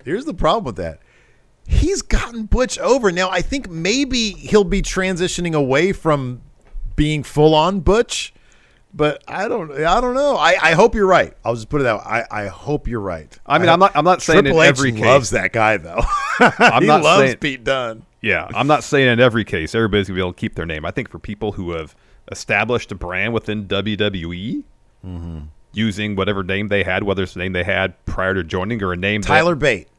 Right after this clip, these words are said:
Speaker 1: What about Tyler Bate?
Speaker 2: Yeah, I wouldn't be surprised.
Speaker 1: You think so?
Speaker 2: I wouldn't
Speaker 1: Jordan
Speaker 2: be
Speaker 1: Devlin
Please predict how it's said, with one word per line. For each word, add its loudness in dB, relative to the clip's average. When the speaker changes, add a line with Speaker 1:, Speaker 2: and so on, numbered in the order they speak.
Speaker 1:
What -6
about 0
Tyler 2
Bate? -8
Speaker 2:
Yeah, -2
I -4
wouldn't -4
be -10
surprised. -14
Speaker 1:
You -10
think -6
so? -2
Speaker 2:
I 4
wouldn't 6
Speaker 1:
Jordan -
Speaker 2:
be -2
Speaker 1:
Devlin 4